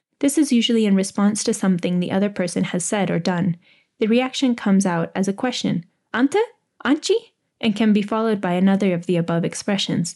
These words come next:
"Ante? Arabes, mom." Fillers and expressions. Intin and menamen.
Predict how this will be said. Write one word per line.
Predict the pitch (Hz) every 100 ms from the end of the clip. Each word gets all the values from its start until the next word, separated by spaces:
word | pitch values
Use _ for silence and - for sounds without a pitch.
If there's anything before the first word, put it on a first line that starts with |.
| _ _
"Ante? | 226 285 359 427 - -
Arabes, | 247 269 240 240 -
mom." | 190 214 214 214 214 - _ _ _ _ _ _ _
Fillers | 269 277 285 262
and | 226
expressions. | 208 - 175 151 - 165 170 - _ _ _ _ _ _
Intin | 294 320 - 196 185 196 - _
and | 208 196
menamen. | 190 185 175 170 170